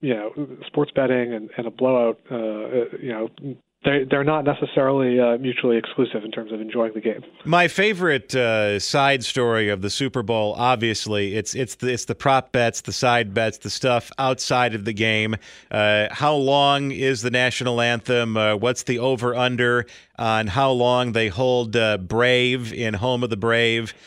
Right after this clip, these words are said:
Speaker 2: Uh, where does Rihanna start with? What's her first song in the, uh, in the halftime show? Uh, what are some of the, the, the prop bets that are, like, traditional Super Bowl tr-, po-, prop bets,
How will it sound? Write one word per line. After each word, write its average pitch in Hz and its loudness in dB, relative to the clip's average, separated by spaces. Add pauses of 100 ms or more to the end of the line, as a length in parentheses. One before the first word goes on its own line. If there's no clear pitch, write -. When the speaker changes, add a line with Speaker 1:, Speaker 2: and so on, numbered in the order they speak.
(160)
Speaker 2:
Uh, 107 2
where 131 2
does 139 0
Rihanna 127 0
start 143 0
with? 135 -2
What's 127 0
her 131 -2
first 131 -4
song 131 0 (320)
in 120 0
the, 104 2
uh, 98 2
in 107 -2
the 101 0
halftime 131 0
show? 127 2 (260)
Uh, 135 2 (120)
what 190 0
are 311 0
some 240 0
of 190 0
the, 139 2
the, 131 -6 (200)
the 120 -2
prop 160 2
bets 147 0
that 135 -2
are, 127 2
like, 120 -2
traditional 190 -2
Super 170 -2
Bowl 156 0
tr-, - -6
po-, - -4
prop 143 0
bets, 135 -2